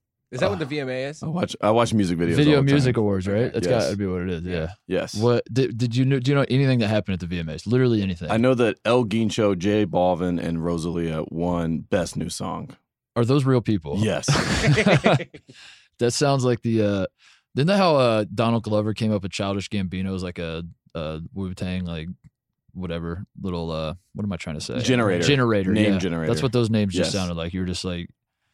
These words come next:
Speaker 2: you hit a name generator before you came up here.
Speaker 3: Yeah,
Speaker 2: Uh,
Speaker 3: Post Malone did the same thing.
Speaker 2: what's it, I was
Speaker 3: Everyone's like, "Do you
Speaker 2: dude,
Speaker 3: like basketball?" Obviously, he's
Speaker 2: speaking
Speaker 3: like,
Speaker 2: of,
Speaker 3: "No, I don't."
Speaker 2: speaking of wild names, I was watching Sunday.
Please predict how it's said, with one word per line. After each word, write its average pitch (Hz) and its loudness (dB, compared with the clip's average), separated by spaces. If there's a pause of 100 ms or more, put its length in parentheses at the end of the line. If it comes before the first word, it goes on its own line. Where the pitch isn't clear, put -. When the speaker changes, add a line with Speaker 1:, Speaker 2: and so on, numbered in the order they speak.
(120)
Speaker 2:
you 92 -6
hit 107 0
a 98 -2
name 95 0
generator 87 -6
before 87 -6
you 85 -6
came 85 -6
up 80 -8
here. 76 -10
Speaker 3:
Yeah, 151 0
Speaker 2:
Uh, 85 -4
Speaker 3:
Post 143 2
Malone 104 0
did 82 -2
the 73 -8
same - -8
thing. - -12
Speaker 2:
what's 156 2
it, - -4
I 147 4
was 175 4
Speaker 3:
Everyone's 165 4
like, 147 4
"Do 120 6
you - 8
Speaker 2:
dude, - 8
Speaker 3:
like 165 2
basketball?" 165 4
Obviously, 104 4
he's 123 6
Speaker 2:
speaking 117 6
Speaker 3:
like, - 6
Speaker 2:
of, 113 4
Speaker 3:
"No, 113 4
I 110 4
don't." 80 -2
Speaker 2:
speaking 240 2
of 214 6
wild 165 6
names, 151 4
I 143 4
was 165 4
watching 175 4
Sunday. 131 4